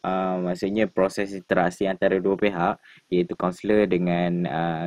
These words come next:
klien, di mana saya sebagai kaunselor, ah, ah, sebagai pembimbing juga, em, akan cuba membantu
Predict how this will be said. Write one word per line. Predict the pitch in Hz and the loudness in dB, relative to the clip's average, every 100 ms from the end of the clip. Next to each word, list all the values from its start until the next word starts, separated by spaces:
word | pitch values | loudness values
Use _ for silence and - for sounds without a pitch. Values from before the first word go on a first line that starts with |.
| 87 | -4
klien, | 92 98 90 87 120 - - _ _ _ | 0 2 2 0 -2 -14 -20 _ _ _
di | - | -6
mana | 92 107 | -2 0
saya | 107 98 92 87 | 2 2 4 2
sebagai | 90 101 92 90 | 0 0 -2 -2
kaunselor, | - 95 - 110 120 104 | -4 -6 -4 0 2 2
ah, | 92 90 90 90 _ _ _ _ _ | 0 0 0 -4 _ _ _ _ _
ah, | - 85 85 85 90 _ _ _ _ | -6 -2 -2 -4 -8 _ _ _ _
sebagai | - 92 101 | 2 4 6
pembimbing | 107 104 98 95 101 95 | 4 2 2 2 2 -2
juga, | 101 120 - | -2 -4 -6
em, | 92 92 - _ _ _ _ _ _ _ | -8 -8 -12 _ _ _ _ _ _ _
akan | - 90 101 | -8 -2 0
cuba | 113 107 | 2 4
membantu | 120 101 95 95 - - 131 160 | 4 2 2 2 0 0 0 -2